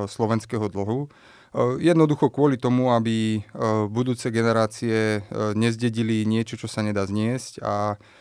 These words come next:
aj preto, aby si Slovensko vždy vedelo požičať. No a vďaka predchádzajúcej vláde, ktorá nám odovzdala rozpočet na dvetisícdvadsať so sekerou zhruba tri štyri percentá H D P,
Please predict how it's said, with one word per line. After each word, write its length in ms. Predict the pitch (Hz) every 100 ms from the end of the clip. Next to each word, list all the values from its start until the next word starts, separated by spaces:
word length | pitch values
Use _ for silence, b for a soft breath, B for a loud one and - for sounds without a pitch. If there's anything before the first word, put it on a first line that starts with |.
| b
aj 160 | - 120
preto, 320 | 117 127 135
aby 160 | 120 113
si 80 | 117
Slovensko 400 | 127 120 113 117
vždy 160 | 107
vedelo 320 | 113 113 107
požičať. 480 | 101 101 101 - - _ _ b b b b
No 160 | 110 104
a 320 | 104 101 -
vďaka 640 | - 113 156 - 160 131 104 -
predchádzajúcej 640 | 139 - 147 156 151 160
vláde, 480 | 110 95 107 117 180 170 -
ktorá 560 | - 120 117 113 113 110 -
nám 240 | 117 110
odovzdala 560 | 110 123 117 117 117 110
rozpočet 480 | 110 120 - - 113
na 160 | 107
dvetisícdvadsať 800 | 101 107 110 117 98 104 107 113
so 240 | 101 104 101
sekerou 640 | - 120 - 113 107 104
zhruba 400 | 101 107 104 98
tri 160 | - 117
štyri 240 | - 110
percentá 720 | 104 - - 120 117 131 135
H 160 | 117 117
D 80 | 117
P, 320 | 120 123 151